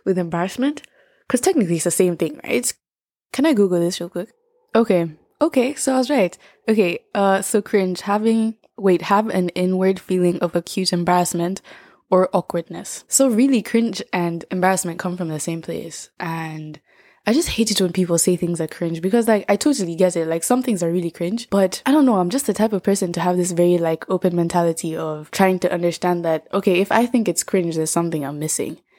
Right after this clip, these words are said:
because they don't think it's cringe. So there's definitely something I'm missing or some kind of way of thinking that is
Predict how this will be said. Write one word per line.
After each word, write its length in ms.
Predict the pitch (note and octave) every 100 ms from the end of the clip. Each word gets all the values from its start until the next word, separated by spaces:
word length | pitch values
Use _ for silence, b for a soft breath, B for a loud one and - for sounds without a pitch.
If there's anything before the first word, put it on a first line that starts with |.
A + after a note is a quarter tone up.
| _
because 280 | - E3+ F#3
they 120 | F3+
don't 180 | G3+ D#3+
think 200 | D#3+ D#3
it's 100 | D3
cringe. 400 | - D3+ E3 -
So 160 | - F3+
there's 160 | F3
definitely 440 | E3 G3 G3 E3+ E3
something 340 | E3+ F3 D#3+
I'm 120 | D#3
missing 300 | E3 E3+ D#3+ D#3
or 100 | F3+
some 240 | - F3
kind 240 | F3 F3+ F3
of 180 | E3 -
way 480 | G3+ F3 G3 G3 F#3
of 160 | F3
thinking 560 | - F#3+ F#3+ F3 E3 E3
that 320 | E3 D#3+ -
is 560 | - E3 E3 D#3+ -